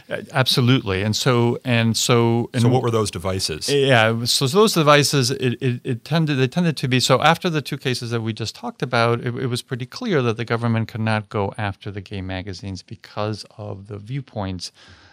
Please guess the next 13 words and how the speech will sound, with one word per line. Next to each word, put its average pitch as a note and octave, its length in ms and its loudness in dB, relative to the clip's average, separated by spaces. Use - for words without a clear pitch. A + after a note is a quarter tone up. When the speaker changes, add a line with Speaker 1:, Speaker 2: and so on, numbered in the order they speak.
Speaker 1:
uh, G#2+ 380 0
and G#2+ 140 2
messages G2+ 420 -2
that G2+ 120 -2
were G#2 100 -4
being G2 280 -2
expressed - 560 -8
in F3+ 200 0
them. G2 200 0
But G3+ 400 4
when B2+ 220 2
gay D3 240 0
people A#2+ 680 0